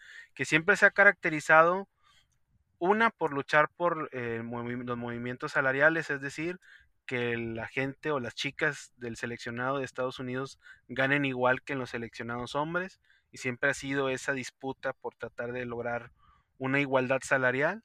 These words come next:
aquella que también ha estado en, eh, apoyando a, a los movimientos de minorías, que ha estado totalmente haciéndole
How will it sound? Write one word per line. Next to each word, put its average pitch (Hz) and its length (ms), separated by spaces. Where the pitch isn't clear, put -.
aquella 131 380
que 156 140
también 135 380
ha 143 40
estado 139 360
en, 143 160
eh, 117 140
apoyando 127 600
a, 131 180
a 120 80
los 117 140
movimientos 120 960
de 120 100
minorías, 131 720
que 127 120
ha 131 40
estado 143 560
totalmente 147 800
haciéndole 139 680